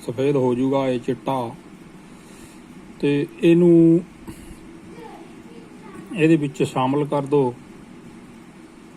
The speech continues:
ਠੀਕ ਹੈ ਜੀ, ਇਹ ਸਾਰੀਆਂ ਚੀਜ਼ਾਂ ਨੂੰ ਮਿਲਾ ਕੇ ਤਾਂਬੇ ਦੇ ਲੋਟੇ ਦੇ ਵਿੱਚ ਇਹਨੂੰ ਪਾ ਦਿਓ ਤੇ ਇਹਨੂੰ ਰੇਤ ਯੰਤਰ ਦੇ ਉੱਤੇ ਫਿੱਟ ਕਰ ਦਿਓ। ਇਹਦੇ ਥੱਲੇ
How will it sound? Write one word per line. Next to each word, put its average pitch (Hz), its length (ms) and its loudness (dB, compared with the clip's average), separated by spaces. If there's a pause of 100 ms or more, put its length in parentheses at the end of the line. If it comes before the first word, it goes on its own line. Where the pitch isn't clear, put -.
(100)
ਠੀਕ 156 280 -4
ਹੈ 160 80 4
ਜੀ, 139 240 -2 (1000)
ਇਹ 160 220 2
ਸਾਰੀਆਂ 156 480 -2
ਚੀਜ਼ਾਂ 147 340 -4
ਨੂੰ 143 120 -2
ਮਿਲਾ 135 400 -2 (120)
ਕੇ 127 180 -2 (1000)
ਤਾਂਬੇ 139 420 -2
ਦੇ 143 140 0
ਲੋਟੇ 135 420 -2
ਦੇ 139 120 0
ਵਿੱਚ 127 320 -6
ਇਹਨੂੰ 147 920 -4 (100)
ਪਾ 127 220 -2
ਦਿਓ 135 300 0 (1080)
ਤੇ 139 120 -4
ਇਹਨੂੰ 156 300 0
ਰੇਤ 143 280 0
ਯੰਤਰ 135 400 -4
ਦੇ 131 120 -4
ਉੱਤੇ 123 500 -4 (240)
ਫਿੱਟ 135 200 -4
ਕਰ 127 240 -6
ਦਿਓ। 131 300 -2 (1200)
ਇਹਦੇ 165 240 4
ਥੱਲੇ 139 560 -4